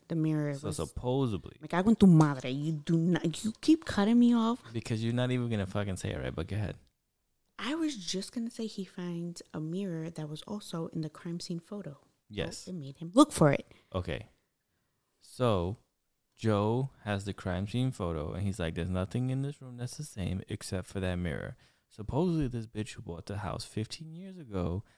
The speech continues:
Speaker 2: has kept the same mirror for fifteen years.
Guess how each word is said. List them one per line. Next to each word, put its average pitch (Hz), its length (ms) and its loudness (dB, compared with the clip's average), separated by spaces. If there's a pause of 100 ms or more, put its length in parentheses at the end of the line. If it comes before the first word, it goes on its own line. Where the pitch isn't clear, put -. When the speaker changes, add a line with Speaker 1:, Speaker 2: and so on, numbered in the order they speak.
(160)
Speaker 2:
has - 200 -8
kept - 260 -4
the 92 80 -10
same 160 420 0
mirror 107 380 2 (220)
for 127 140 -18
fifteen 127 640 -14
years. 147 560 -8